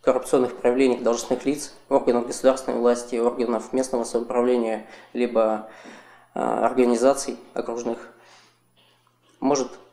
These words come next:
позвонить по номеру два пятнадцать шестьдесят девять, обязательно назвав свой, свою фамилию, имя, отчество, свой адрес, телефон. Э, мы обязательно рассмотрим данную информацию и о результатах сообщим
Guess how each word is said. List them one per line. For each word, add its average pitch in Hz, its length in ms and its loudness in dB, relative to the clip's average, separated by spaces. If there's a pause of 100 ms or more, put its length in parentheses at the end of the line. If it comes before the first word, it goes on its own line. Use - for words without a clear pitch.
(100)
позвонить 131 460 2
по 131 100 4
номеру 123 460 2
два 123 220 4
пятнадцать 123 380 0
шестьдесят 123 240 0
девять, 139 360 -2 (1200)
обязательно 120 720 -2 (100)
назвав 120 520 0
свой, 117 440 -2 (240)
свою 127 220 -2
фамилию, 123 340 2
имя, 120 120 2
отчество, 131 380 -4
свой - 260 2
адрес, 139 360 -2
телефон. 127 460 -2 (1900)
Э, 123 540 -12
мы 131 240 2
обязательно 123 420 4
рассмотрим 165 400 4
данную 131 280 2
информацию 120 680 0 (240)
и 127 140 0
о 120 120 6
результатах 120 520 0 (600)
сообщим 123 600 -2